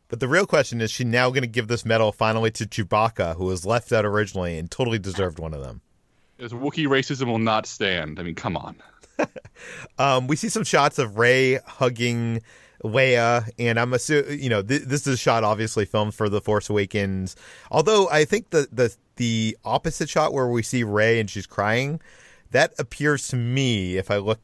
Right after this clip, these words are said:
Speaker 1: pretty closely, it looks like a double. Um, what, Jacob, if, if you had to specula-,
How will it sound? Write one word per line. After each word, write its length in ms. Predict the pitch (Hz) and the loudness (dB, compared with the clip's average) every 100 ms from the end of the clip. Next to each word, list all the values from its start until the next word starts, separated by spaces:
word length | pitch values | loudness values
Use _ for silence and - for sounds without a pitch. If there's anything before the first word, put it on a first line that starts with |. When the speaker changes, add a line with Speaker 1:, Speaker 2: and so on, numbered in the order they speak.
| _ | _
Speaker 1:
pretty 200 | - 120 107 | -6 -4 0
closely, 340 | 110 107 101 | -2 0 -2
it 40 | |
looks 240 | 95 113 - | -2 -4 -2
like 120 | 107 | -2
a 60 | 104 | -2
double. 680 | 92 101 85 87 80 80 _ - - _ - | 2 0 2 0 -2 -4 _ -20 -20 _ -8
Um, 760 | 104 98 92 90 87 87 85 - _ _ _ _ _ _ _ _ _ _ _ - 117 _ _ _ _ - | -4 -2 -2 -2 -4 -8 -8 -12 _ _ _ _ _ _ _ _ _ _ _ -20 -20 _ _ _ _ -12
what, 340 | 123 147 185 - - 143 | 0 2 2 -2 -10 -4
Jacob, 320 | 156 147 139 | -2 0 -2
if, 160 | 139 131 180 | -6 -10 -4
if 140 | 175 143 | -2 -2
you 60 | - | 2
had 140 | 190 | 2
to 60 | 185 | 0
specula-, 680 | - 123 - 92 87 80 | -2 -2 -2 -4 -2 -4